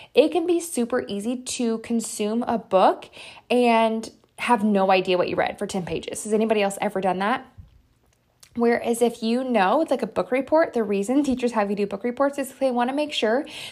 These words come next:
that you're actually consuming the content that you're supposed to be reading. So whenever you are supposed to be writing something down,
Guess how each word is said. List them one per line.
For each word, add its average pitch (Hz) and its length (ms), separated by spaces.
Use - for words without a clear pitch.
that 285 160
you're 277 180
actually 262 460
consuming 247 460
the 208 80
content 233 440
that - 60
you're 202 80
supposed 202 360
to 196 60
be 185 140
reading. 202 440
So 226 540
whenever 240 400
you 220 300
are 214 180
supposed 240 380
to 233 40
be 226 120
writing 196 320
something 208 240
down, 196 360